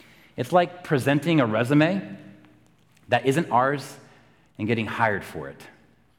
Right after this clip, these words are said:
Only this resume is Jesus's, and it's your resume through faith.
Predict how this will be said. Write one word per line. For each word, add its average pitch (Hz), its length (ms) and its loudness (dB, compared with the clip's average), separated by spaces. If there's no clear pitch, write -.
Only 131 220 4
this 139 220 0
resume 117 420 2
is 87 220 -6
Jesus's, 92 720 -6
and 101 100 -6
it's 98 160 -10
your 107 240 2
resume 80 540 -8
through 92 160 -6
faith. - 540 -18